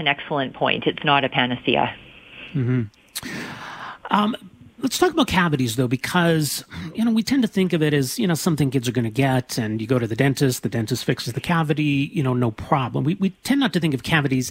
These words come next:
Speaker 2: as a big deal, but I mean, well, A, they're preventable, but, but why is it important, and what, what is the concern about, you know, having numbers higher than they need to be?
Speaker 1: Mm-hmm. Yeah, e-, e-, excellent question, and I do hear that one quite, quite a bit.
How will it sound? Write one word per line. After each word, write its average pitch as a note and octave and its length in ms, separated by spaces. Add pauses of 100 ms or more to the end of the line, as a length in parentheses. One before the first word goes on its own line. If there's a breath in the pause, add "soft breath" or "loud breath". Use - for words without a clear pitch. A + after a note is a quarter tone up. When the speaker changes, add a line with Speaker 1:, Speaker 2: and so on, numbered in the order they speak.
Speaker 2:
as C3+ 240
a C#3 60
big A#2+ 440
deal, E3+ 420
but - 160
I - 20
mean, G#3 220 (100)
well, E3 180
A, F3+ 220
they're C#3 160
preventable, C#3 880
but, D#3+ 200 (500 loud breath)
but F2 100
why F#3 200
is G#3+ 220
it B2 120
important, B2+ 560
and C#3+ 100
what, B3 140
what G#3+ 180
is G3+ 140
the F#3 80
concern F3+ 500
about, A2+ 640
you D3 140
know, B2 80
having C#3+ 420
numbers B2+ 300
higher C#3 280
than B2+ 160
they C3 140
need F#3 220
to - 80
be? - 320 (400)
Speaker 1:
Mm-hmm. F3 640 (320 loud breath)
Yeah, F3+ 380
e-, - 160
e-, B2+ 100
excellent G#3+ 400
question, E3 320
and D3+ 160
I D3+ 80
do F3 200
hear F#3 200
that D3+ 160
one D3+ 180
quite, D#3 380
quite E3 240
a D#3 60
bit. C3+ 280